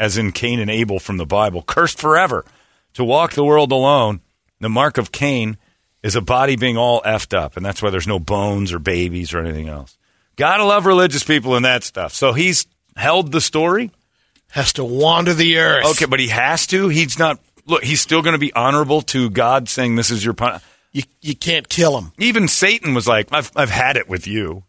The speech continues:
Speaker 1: and left. If this is his punishment, at some point, wouldn't he just go to, like, Channel thirteen up in Seattle and go, "Hey, guys,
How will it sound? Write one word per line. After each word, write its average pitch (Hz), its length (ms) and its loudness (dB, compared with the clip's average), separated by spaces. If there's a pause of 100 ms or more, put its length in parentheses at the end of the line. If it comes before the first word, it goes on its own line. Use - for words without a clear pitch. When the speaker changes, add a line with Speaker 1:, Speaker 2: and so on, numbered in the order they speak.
Speaker 1:
and 117 220 2
left. 110 500 -2 (760)
If 113 140 -6
this - 180 0
is 151 120 -4
his 127 140 -4
punishment, 156 460 -2
at 113 120 -4
some 170 240 -2
point, 135 240 0
wouldn't 147 160 2
he 151 40 0
just 135 200 -2
go 139 120 2
to, 135 80 2
like, 117 160 2
Channel 127 300 2
thirteen 127 720 -2
up 113 140 -4
in 107 100 -4
Seattle 110 560 0
and 104 80 -2
go, 98 160 4
"Hey, 101 80 4
guys, 92 340 -2